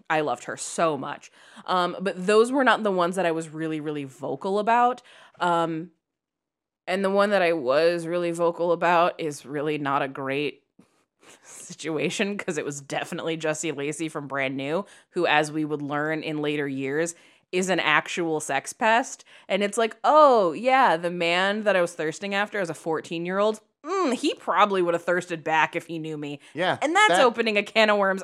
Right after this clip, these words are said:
Speaker 1: I don't wanna open.
Speaker 2: That wouldn't have been off the table, and that is
Speaker 1: That's
Speaker 2: upsetting.
Speaker 1: fucking terrifying, right? Because, again, like, there's, there's that sense of fantasy of, like, this isn't real. Like, we talk about it now with stan culture, and obviously there are some people who take stan culture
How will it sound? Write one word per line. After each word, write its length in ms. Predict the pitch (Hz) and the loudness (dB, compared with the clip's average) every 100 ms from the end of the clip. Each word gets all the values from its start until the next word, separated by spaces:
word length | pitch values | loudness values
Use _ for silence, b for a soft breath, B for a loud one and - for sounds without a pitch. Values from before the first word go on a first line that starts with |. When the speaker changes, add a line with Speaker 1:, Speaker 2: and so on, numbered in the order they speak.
| - | -4
Speaker 1:
I 160 | 196 190 | 4 6
don't 160 | 185 185 | 6 2
wanna 240 | 175 175 | 2 2
open. 360 | 151 170 190 233 | 0 -2 0 2
Speaker 2:
That 200 | 233 196 | 4 4
wouldn't 300 | 165 170 175 | 0 0 -2
have 120 | 170 | -2
been 140 | 180 | 0
off 240 | 180 185 - | 0 -2 -6
the 60 | |
table, 540 | 196 214 214 151 107 - | -6 0 0 2 0 0
and 240 | 123 120 | -2 0
that 200 | 127 147 | 2 4
is 260 | 147 143 135 | 4 2 0
Speaker 1:
That's 180 | 143 233 | 0 8
Speaker 2:
upsetting. 360 | 311 - - | 8 6 -6
Speaker 1:
fucking 420 | - - 320 330 302 | -6 4 4 4 2
terrifying, 540 | 320 285 294 269 220 | 6 6 6 4 4
right? 260 | 214 233 254 | 4 4 2
Because, 300 | 262 330 262 | 0 0 0
again, 400 | 262 247 403 339 | -2 2 2 4
like, 160 | 269 254 | 2 2
there's, 220 | 311 269 | -2 -4
there's 340 | 220 240 294 | -6 -4 0
that 160 | 330 - | 0 0
sense 220 | 339 339 | -2 -2
of 120 | 339 | -4
fantasy 840 | - - 269 277 277 - 190 175 180 B - | -4 -2 2 2 0 -4 -4 -4 -8 B -4
of, 140 | 214 | -2
like, 220 | 220 196 | 0 -2
this 160 | 226 226 | -4 -2
isn't 280 | 226 208 - | -4 -4 -4
real. 360 | 175 170 156 | -2 2 4
Like, 160 | 165 175 | 2 0
we 80 | 226 | -2
talk 200 | 285 302 | -2 0
about 200 | 294 285 | 0 0
it 100 | 190 | 0
now 180 | 190 | -2
with 140 | 180 175 | -2 -4
stan 320 | - 156 156 | -6 -4 -4
culture, 380 | - 151 147 160 | -4 -4 -2 -2
and 100 | 151 | 0
obviously 480 | 151 151 156 165 160 | -2 -2 -8 -6 -4
there 180 | 151 | -2
are 60 | 147 | -2
some 200 | 143 147 | -4 -8
people 260 | 143 143 147 | -8 -8 -8
who 80 | 147 | -8
take 220 | 151 143 | -8 -10
stan 260 | - 151 | -8 -8
culture 400 | 147 147 135 135 | -6 -6 -6 -8